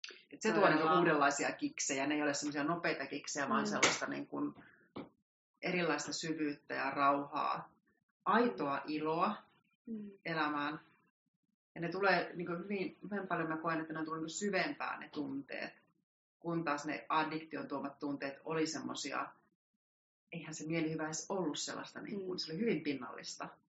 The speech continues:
Speaker 2: Just näin.
Speaker 1: Hyvin, niin kun, heiluvaa.
Speaker 2: Mm. No, jotenkin kun sua kuuntelen, niin tulee ihan sama mieleen, mikä on näkynyt omassa elämässä ja omalla vastaanotolla. Et,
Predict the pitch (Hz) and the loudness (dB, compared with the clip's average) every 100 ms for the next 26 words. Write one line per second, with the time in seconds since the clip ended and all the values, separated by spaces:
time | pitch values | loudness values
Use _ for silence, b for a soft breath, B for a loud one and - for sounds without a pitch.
0 | _ _ _ 202 196 190 - 190 185 175 | _ _ _ -10 -8 -10 -10 -2 0 0
1 | 170 175 - 208 233 214 170 156 156 147 | -2 -8 -4 2 4 6 6 2 0 -4
2 | - 165 147 135 117 117 143 - _ 196 | 2 4 4 2 -2 0 -2 -4 _ -8
3 | 180 175 175 - _ _ - - 320 247 | -8 -8 -16 -20 _ _ -20 -10 -4 -2
4 | 247 247 214 202 - 202 208 196 - 240 | 0 4 4 2 -4 2 4 4 4 2
5 | 214 190 180 175 175 196 190 185 208 208 | 4 6 6 6 4 2 2 4 2 2
6 | - 226 254 208 196 202 190 170 160 165 | 2 2 2 2 4 4 6 6 4 2
7 | 160 170 - - B B B B _ _ | 4 4 4 -8 B B B B _ _
8 | 196 185 185 185 175 190 202 190 196 185 | 2 6 8 8 8 8 8 8 6 6
9 | 185 180 180 185 165 175 180 175 185 214 | 8 8 6 4 4 8 8 8 6 4
10 | - 180 170 170 175 170 170 170 | 4 4 6 4 2 4 4 4